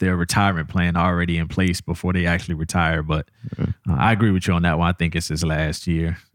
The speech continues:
Speaker 1: as a Saints starter, as an N F L starter, actually. What about Phillip Rivers? What do you think? Where you at there?
Speaker 2: Yeah, he gone.
Speaker 1: Yeah, I think so too.
Speaker 2: Yeah, he
Speaker 1: I think
Speaker 2: gone.
Speaker 1: his, his play is just so up and down. I know he had a good week, week six,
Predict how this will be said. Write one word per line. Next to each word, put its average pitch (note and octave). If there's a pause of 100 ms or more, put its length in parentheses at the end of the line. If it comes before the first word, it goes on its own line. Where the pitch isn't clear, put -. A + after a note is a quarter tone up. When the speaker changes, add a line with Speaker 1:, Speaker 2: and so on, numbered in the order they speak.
Speaker 1:
as E2+
a E2
Saints E2+
starter, D#2+
as F2
an D2+
N F2
F E2
L G#2
starter, D#2
actually. E2
What A#2
about G2
Phillip G2+
Rivers? F#2+
What F#2+
do F#2
you F2+
think? F2
Where F#2
you F#2
at E2+
there? F2 (1200)
Speaker 2:
Yeah, -
he F2
gone. - (100)
Speaker 1:
Yeah, D2+
I -
think -
so -
too. -
Speaker 2:
Yeah, D#2+
he D#2+
Speaker 1:
I F2+
think E2+
Speaker 2:
gone. -
Speaker 1:
his, F#2
his G#2
play G2+
is F2+
just F2+
so F#2+
up F#2+
and F2+
down. F2
I F2
know A#2
he A#2+
had A2+
a G2
good G#2
week, G#2
week G#2+
six, -